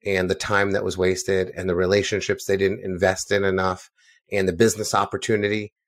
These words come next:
that came up when they were thirty-five and it scared them, so they turned away from it. All of that is a terrible way to sort of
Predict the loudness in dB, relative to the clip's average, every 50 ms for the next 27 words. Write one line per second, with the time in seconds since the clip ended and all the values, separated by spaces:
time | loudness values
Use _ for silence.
0 | _ _ _ 0 2 2 2 0 -6 _ _ _ _ _ -6 -2 0 2 2 2
1 | 0 -2 -2 -2 -2 0 0 0 0 0 -2 0 0 0 0 0 -2 -2 0 0
2 | 0 2 2 0 0 0 0 0 0 0 -2 -2 -4 -4 -2 -2 0 0 0 -2
3 | -2 -2 -2 -2 -2 -2 -2 -2 0 0 -2 0 0 0 0 0 0 2 2 2
4 | 0 0 -2 -2 -2 -2 -2 -2 0 2 2 2 2 -2 -4 -2 -2 0 0 0
5 | -2 -6 -10 _ _ _ _ _ _ _ _ _ _ _ 0 0 0 -2 -2 -4
6 | -2 -2 0 0 0 0 0 0 0 0 0 0 0 -2 -2 -2 0 0 0 0
7 | 0 -2 -6